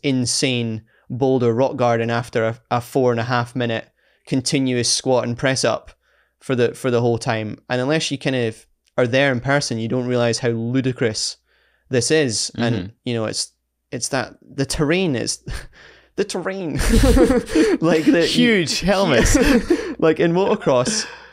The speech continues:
Speaker 1: oh God, motocross is so gnarly, but there's no rocks. There's hardly any rocks. There's no trees for you to, so once you get there in person and see that, you're just like, "What?" But I'd love to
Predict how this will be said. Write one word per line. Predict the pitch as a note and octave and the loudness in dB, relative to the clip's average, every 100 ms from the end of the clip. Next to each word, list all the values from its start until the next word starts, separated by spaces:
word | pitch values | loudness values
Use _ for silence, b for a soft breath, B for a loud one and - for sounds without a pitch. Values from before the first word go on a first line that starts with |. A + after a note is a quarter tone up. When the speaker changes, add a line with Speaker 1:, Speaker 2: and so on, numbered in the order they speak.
| B B B B _ _ | B B B B _ _
Speaker 1:
oh | C3 B2 | -2 0
God, | B2+ A2 | 0 2
motocross | B2+ B2 B2 A#2 | 0 0 0 -2
is | A#2 | -4
so | - B2+ | -2 0
gnarly, | A#2+ B2 B2+ A#2+ A2 | 0 0 0 0 0
but | B2 A#2 - _ _ _ _ _ - | 0 0 -4 _ _ _ _ _ -14
there's | A#2+ D3 C#3 | -2 0 2
no | F3 | 2
rocks. | C#3 D#3 D#3 - - | 4 4 2 -2 -4
There's | C3 C3+ | -2 0
hardly | D3+ D#3+ E3+ | 0 2 0
any | D3 | 0
rocks. | A#2+ C#3+ - - - - - | 2 0 0 -4 -6 -8 -6
There's | B2+ | -2
no | D3 | 0
trees | D3 - D3 A#2+ - - - - | -2 -2 -2 -2 -2 -4 -4 -10
for | - C3 | -4 -2
you | A#2+ | 0
to, | A#2+ A#2 G#2+ G#2+ _ b b b b b | 0 0 0 -4 _ b b b b b
so | - C3 | -4 -2
once | D3 E3+ | 0 0
you | F#3 | -2
get | C#3 D#3+ | 0 2
there | E3+ C3 | 2 0
in | A#2+ | 0
person | C3+ D3+ - A#2+ | 0 -2 -2 -4
and | A2 | -4
see | - - D#3 | -6 -6 -2
that, | B2 A2+ | -2 -2
you're | A#2+ | -4
just | A#2 C3+ B2+ | -6 -6 -8
like, | G#2+ | -10
"What?" | - E3+ F#3 - - _ - | -8 -6 -4 -6 -10 _ -2
But | B2 - | -2 0
I'd | C3+ C3 | -2 0
love | C#3 D3 - | 0 0 -2
to | B2 A2+ | -2 -2